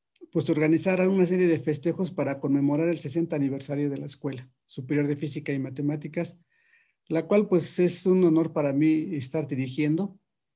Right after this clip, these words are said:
y porque, pues, es una escuela muy emblemática para el Instituto Politécnico Nacional.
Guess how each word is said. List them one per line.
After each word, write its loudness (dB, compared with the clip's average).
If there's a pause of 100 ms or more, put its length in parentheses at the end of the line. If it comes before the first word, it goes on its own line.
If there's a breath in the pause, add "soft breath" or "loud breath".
(380)
y -2
porque, 4
pues, 0
es -2
una 2
escuela 2
muy 4
emblemática 0
para -4
el -4
Instituto -6
Politécnico -6
Nacional. -6